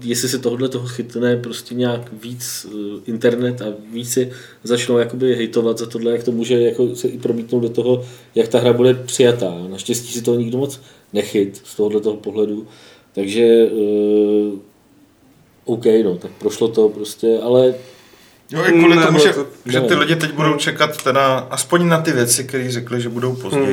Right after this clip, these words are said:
Speaker 3: Hmm.
Speaker 2: Jo.
Speaker 3: Ale jako stačí se podívat na ten Kickstarter a
Speaker 2: Hmm.
Speaker 3: diskuzi pod tím posledním
Speaker 2: Hmm.
Speaker 3: updatem. To je tuna na
Speaker 1: Jo,
Speaker 3: sraní.
Speaker 1: jasně,
Speaker 3: Jako.
Speaker 1: to jo, ale tak jako,
Speaker 2: Budou,
Speaker 1: tak
Speaker 2: no.
Speaker 1: jasně,
Speaker 2: Logicky,
Speaker 1: že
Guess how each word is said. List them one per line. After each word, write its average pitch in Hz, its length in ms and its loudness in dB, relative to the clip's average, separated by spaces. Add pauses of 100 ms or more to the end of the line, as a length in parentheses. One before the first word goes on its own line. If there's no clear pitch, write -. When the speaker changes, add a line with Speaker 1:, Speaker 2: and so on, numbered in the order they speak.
Speaker 3:
Hmm. 95 100 -12 (360)
Speaker 2:
Jo. 98 100 -10
Speaker 3:
Ale 135 120 6
jako 143 140 4
stačí 143 280 -4
se 139 140 -2
podívat 143 360 -2
na 160 80 -6
ten 156 240 -8
Kickstarter 135 600 0
a - 40 0
Speaker 2:
Hmm. - 100 2
Speaker 3:
diskuzi 127 380 -2
pod 123 180 -4
tím 123 160 -4
posledním 120 400 -6
Speaker 2:
Hmm. 160 140 -4
Speaker 3:
updatem. 117 420 -4
To 127 100 -2
je 120 200 -2
tuna 131 260 0
na 127 100 -2
Speaker 1:
Jo, 117 100 0
Speaker 3:
sraní. 127 420 4
Speaker 1:
jasně, 123 420 0
Speaker 3:
Jako. 117 120 -2
Speaker 1:
to 127 100 4
jo, 123 360 4
ale 120 160 2
tak 123 220 -4
jako, 127 180 -2
Speaker 2:
Budou, 120 280 -2
Speaker 1:
tak - 100 2
Speaker 2:
no. 101 200 -8 (540)
Speaker 1:
jasně, 127 240 4
Speaker 2:
Logicky, 156 220 6
Speaker 1:
že 151 60 2